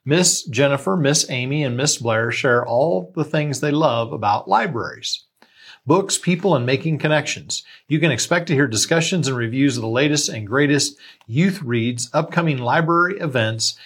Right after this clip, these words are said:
and Reader's Rave, where you can share your favorite books. Librarians Telling Tales is on Spotify and Google Podcasts. Prescott Police will be conducting extra traffic enforcement on Willow Creek Road starting today.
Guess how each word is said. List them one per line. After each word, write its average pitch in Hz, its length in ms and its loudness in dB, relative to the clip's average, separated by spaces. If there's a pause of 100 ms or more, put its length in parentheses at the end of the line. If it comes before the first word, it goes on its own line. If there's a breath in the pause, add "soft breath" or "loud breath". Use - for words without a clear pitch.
(160 loud breath)
and 131 280 -2
Reader's 143 400 2
Rave, 151 420 2
where 123 80 -2
you 131 80 -6
can 127 140 -4
share 143 360 0
your 156 140 -2
favorite 120 500 -6
books. - 540 -6 (320 loud breath)
Librarians 156 640 2
Telling 165 320 2
Tales 127 520 0
is 113 120 -4
on 104 220 -8
Spotify 156 800 0
and 104 320 -10
Google 127 540 -10
Podcasts. - 680 -8 (580 loud breath)
Prescott 180 320 0
Police 185 240 2
will 165 80 4
be 143 100 2
conducting 143 760 0
extra 160 420 0
traffic 143 560 0
enforcement 143 640 -4
on 113 160 -4
Willow 139 300 0
Creek 127 360 -4
Road 117 360 -4
starting 110 500 -4
today. 185 480 0